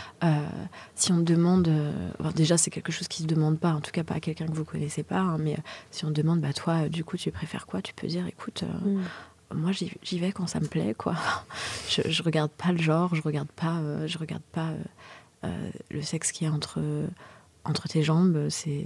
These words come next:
Speaker 1: c'est, voilà, est-ce que, est-ce que tu me plais ou pas ? » Enfin, je, je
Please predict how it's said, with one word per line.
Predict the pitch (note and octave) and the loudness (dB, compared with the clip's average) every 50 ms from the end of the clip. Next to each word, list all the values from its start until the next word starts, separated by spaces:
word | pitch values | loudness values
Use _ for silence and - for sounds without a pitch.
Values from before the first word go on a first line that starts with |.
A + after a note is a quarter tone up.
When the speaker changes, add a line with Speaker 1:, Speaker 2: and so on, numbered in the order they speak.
| - - | -4 -6
Speaker 1:
c'est, | - - - D#3+ | -6 -6 -4 -2
voilà, | D3 D#3 F3+ G3 | -2 0 0 0
est-ce | F3+ D#3 - | -2 -4 -4
que, | - E3+ | -6 -6
est-ce | E3+ - - - - | -6 -4 -4 -6 -6
que | - | -6
tu | - - - | -6 -2 -2
me | C#3 | -2
plais | C3+ - - F3+ F#3+ | -2 -2 -2 -2 0
ou | F3 | 0
pas ? » | - - - - - - | -2 -4 -8 -10 -12 -10
Enfin, | - - - - E3 F3 | -8 -6 -4 -4 -4 -4
je, | - - - - | -6 -8 -8 -8
je | - - - | -6 -4 -4